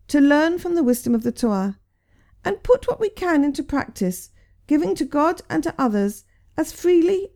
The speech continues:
and as unconditionally as we can, and thus helping to prepare the wedding canopy under which the Knesset Yisrael,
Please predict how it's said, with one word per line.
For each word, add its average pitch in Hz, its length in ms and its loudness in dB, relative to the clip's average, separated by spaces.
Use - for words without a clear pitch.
and 285 140 0
as 277 80 -2
unconditionally 285 800 0
as 247 120 -6
we 269 80 -4
can, 196 500 -2
and 339 140 2
thus 427 160 -2
helping 427 420 -2
to 403 120 -8
prepare 320 440 0
the 247 100 0
wedding 277 340 0
canopy 220 640 0
under 294 160 4
which 277 220 -2
the 311 80 -4
Knesset 285 500 0
Yisrael, 233 720 -2